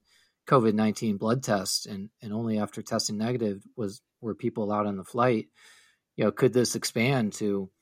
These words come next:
um, private office buildings and, and, and churches and, and public transportation? And, you know, if private operators are doing it,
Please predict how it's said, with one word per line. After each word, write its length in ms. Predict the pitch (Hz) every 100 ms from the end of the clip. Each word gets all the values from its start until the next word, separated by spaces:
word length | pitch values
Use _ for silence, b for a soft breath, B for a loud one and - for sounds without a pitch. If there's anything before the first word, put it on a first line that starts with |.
| _ _ _ _ _ _ _ _ _ - -
um, 500 | 101 95 95 95 - _ _ _
private 280 | - 123 104
office 340 | 110 127 135
buildings 640 | - 113 104 104 98 98 98
and, 440 | 98 95 92 214 -
and, 400 | - 196 196 196 - _ _ _ _ _ -
and 100 | 101
churches 640 | - 127 123 123 110 98 98
and, 320 | 98 98 98 -
and 240 | 101 101 - _ _ _ -
public 240 | 131 110
transportation? 920 | - 117 107 - 110 123 123 95 92 - _
And, 300 | 110 98 95 _
you 100 | -
know, 60 | 107
if 160 | 101 -
private 380 | 123 123 113 - _ -
operators 480 | 123 135 131 113 107
are 60 |
doing 320 | 101 110 101 101
it, 180 | 98